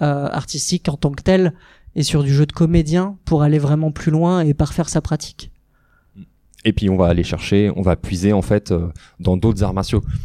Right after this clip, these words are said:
Speaker 2: Moi par exemple, qui donne un peu de, des cours de, des cours de sabre laser artistique, le sabre laser, on ne peut pas l'aborder de la même façon qu'on aborde une épée médiévale ou une rapière. C'est pas possible. C'est, physiquement, c'est pas la même arme. Elle ne fonctionne pas de la même façon. Et surtout, c'est pas le même imaginaire.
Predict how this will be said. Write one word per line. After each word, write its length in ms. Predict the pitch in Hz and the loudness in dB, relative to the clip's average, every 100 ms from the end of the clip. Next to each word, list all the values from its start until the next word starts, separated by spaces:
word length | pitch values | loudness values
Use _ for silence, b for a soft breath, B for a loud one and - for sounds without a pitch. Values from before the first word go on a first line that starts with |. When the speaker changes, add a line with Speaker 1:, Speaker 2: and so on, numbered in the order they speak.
| B | B
Speaker 2:
Moi 100 | 98 | -2
par 140 | 95 95 | 0 2
exemple, 240 | 95 107 | 2 0
qui 140 | - 95 | -2 0
donne 180 | 95 | 2
un 80 | 95 | 2
peu 160 | 87 101 | 2 2
de, 300 | 90 87 82 | 2 0 -2
des 180 | 85 85 | -4 -4
cours 160 | 90 | -4
de, 160 | 87 90 | -4 -6
des 140 | 90 | -6
cours 160 | - 101 | -4 -2
de 40 | |
sabre 240 | 92 95 92 | 0 -2 0
laser 280 | 92 95 92 | 0 0 0
artistique, 540 | - 92 - - - b b b b _ - | -2 -4 -4 -6 -10 b b b b _ 0
le 140 | 98 | 0
sabre 200 | 113 101 | 2 2
laser, 280 | 101 98 113 | 2 2 0
on 40 | |
ne 100 | 107 | 0
peut 100 | 95 | 0
pas 140 | - 110 | 2 2
l'aborder 340 | 101 98 101 | 2 0 0
de 60 | 98 | 0
la 60 | |
même 140 | 95 92 | 0 -2
façon 280 | 95 - 98 | -4 -4 -2
qu'on 120 | 98 | 0
aborde 280 | 90 95 92 | 2 0 0
une 80 | |
épée 160 | 92 92 | -4 -2
médiévale 540 | 95 95 92 101 101 - | 0 0 0 0 -2 -6
ou 140 | 104 98 | -2 0
une 100 | 98 | 0
rapière. 320 | 98 - - | -2 -4 -8
C'est 120 | - | -6
pas 120 | - 98 | -2 0
possible. 360 | 104 - - | 0 0 -2
C'est, 160 | - - _ _ _ | -4 -6 _ _ _
physiquement, 440 | - 117 120 135 120 | -6 -2 0 0 -2
c'est 140 | 113 | -2
pas 120 | 101 | -2
la 80 | 98 | 0
même 180 | 95 92 | 0 0
arme. 240 | 95 101 - b b b b b - | -2 -4 -8 b b b b b -4
Elle 120 | 98 | 0
ne 60 | 98 | 0
fonctionne 220 | 113 107 | 0 0
pas 120 | 107 | 2
de 40 | 101 | 2
la 80 | |
même 160 | 95 92 | 0 -2
façon. 460 | - 90 - 110 - - | -2 -2 -2 -4 -4 0
Et 160 | 107 | 0
surtout, 300 | 107 143 139 _ _ - | 0 -2 -4 _ _ -14
c'est 140 | - | -4
pas 80 | 104 | 0
le 80 | 101 | 2
même 140 | 98 - | 0 0
imaginaire. 720 | 107 101 101 95 80 - | 0 0 0 0 -2 -8